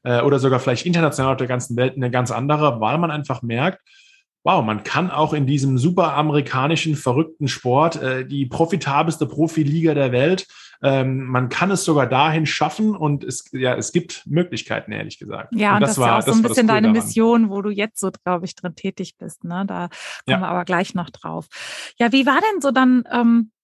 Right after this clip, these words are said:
Speaker 2: also du bist dann gewechselt nach New England, ähm, hast da auch noch eine Weile gespielt und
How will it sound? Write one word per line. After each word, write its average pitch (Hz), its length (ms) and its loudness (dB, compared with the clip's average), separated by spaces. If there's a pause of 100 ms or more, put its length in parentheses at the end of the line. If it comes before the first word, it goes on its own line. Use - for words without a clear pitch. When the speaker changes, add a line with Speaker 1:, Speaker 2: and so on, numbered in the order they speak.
Speaker 2:
also 240 140 0
du 214 100 -2
bist 254 200 -2
dann 233 240 4
gewechselt 233 640 -4
nach 285 180 0
New 220 140 4
England, 359 760 -2 (220)
ähm, 254 540 2
hast 240 200 -2
da 220 120 -4
auch 240 140 -4
noch 330 180 -6
eine 330 140 -4
Weile 285 320 0
gespielt 294 720 -4 (720)
und 247 540 4